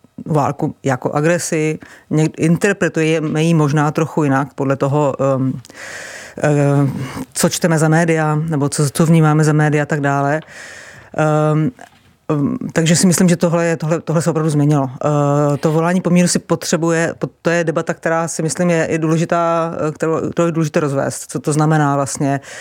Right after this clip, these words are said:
eh, na jaké straně stojíme, eh, jakým způsobem je potřeba ko-, ten konflikt řešit, ehm, co, co, jaké hodnoty jsou ve hře. To si myslím, že je přece jenom potřeba diskutovat.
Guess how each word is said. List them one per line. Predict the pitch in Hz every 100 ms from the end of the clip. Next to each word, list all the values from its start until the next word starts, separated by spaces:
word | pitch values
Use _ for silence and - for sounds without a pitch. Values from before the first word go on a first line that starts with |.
| - - -
eh, | 143 139 139 135 139 139 139
na | 156 147
jaké | 151 151
straně | 147 151
stojíme, | - 147 160 156 156 151 151
eh, | - 143 143 143 139 139 147
jakým | 143 - - 156 151
způsobem | - 156 - 156 151 151 151 151
je | 147 143
potřeba | 147 - 156 147 143 147 147 - - - - _
ko-, | 160
ten | - 151
konflikt | 151 - 151
řešit, | 147 - 147 - -
ehm, | - 139 139 135 135 139 139 135
co, | - 147 139 135 -
co, | - -
jaké | 143 170
hodnoty | 156 147 147
jsou | -
ve | 147 143
hře. | 147
To | 139
si | 156
myslím, | 143 170
že | 147
je | 160
přece | 170 -
jenom | 185 180 -
potřeba | - 135 156 127 131 170 - - - - _ -
diskutovat. | 139 - 135 143 -